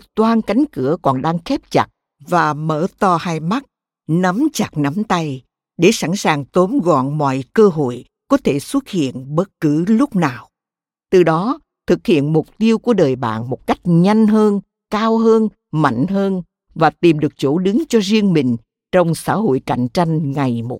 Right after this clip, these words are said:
khốc liệt này. Liệu điều này có quá khó không? Có lẽ, đối với những người không có ước mơ hoài bão, chí lớn, nhưng tài mọn, thì câu trả lời là có.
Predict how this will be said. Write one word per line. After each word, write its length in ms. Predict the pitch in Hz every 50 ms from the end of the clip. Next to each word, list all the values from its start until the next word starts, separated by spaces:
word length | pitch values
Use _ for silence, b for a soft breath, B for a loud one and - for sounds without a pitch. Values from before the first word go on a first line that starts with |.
| _
khốc 280 | - - 233 240 _ -
liệt 220 | 147 135 113 -
này. 300 | 127 143 120 - - - _ _ _ _ _ _ _ _ _ _ _ _ _ _ _ _ _ _ _ _ _ _ _ _ _ _ _ _ _ -
Liệu 560 | 170 185 170 160 143 139 143 151 151 156 - -
điều 200 | 170 160 160 143
này 140 | 151 156
có 120 | - - 214
quá 220 | - 226 233 - -
khó 340 | - - 233 202 240 311 370 -
không? 180 | - 285 233 233 _ _ _ _ _ _ _ _ _ _ _ _ _ _ _ _ _ _ _ _ _ _
Có 100 | - 175
lẽ, 540 | 170 160 123 107 117 120 135 151 170 190 196 214 _ _ _ _ _ _ _ _ _ -
đối 200 | - 160 180 220
với 120 | 214 285
những 300 | 233 202 151 165 208 240
người 240 | 185 165 143 135 131
không 360 | 120 - - - 220 208 185
có 120 | - 220 - -
ước 240 | 226 254 285 -
mơ 380 | 226 214 220 220 220 220 220 214 147
hoài 260 | 156 139 131 127 120
bão, 420 | 117 120 113 101 98 117 151 208 - _ _ _
chí 240 | - - 208 214 247
lớn, 360 | 233 214 196 196 208 240 320 349 _ _ _ _ _ _ _ _ _
nhưng 500 | - 185 196 190 185 180 170 160 160 156 147 _ _ -
tài 280 | - 143 151 147 139
mọn, 420 | 123 143 135 127 110 110 117 131 - _ _ _ _ _ _ _ -
thì 360 | - 196 190 180 175 170 170 165 -
câu 160 | - 233 233
trả 200 | 220 - 180 147
lời 260 | 196 214 180 151 143 127
là 180 | 131 127 120 -
có. 300 | - 135 151 175 240 370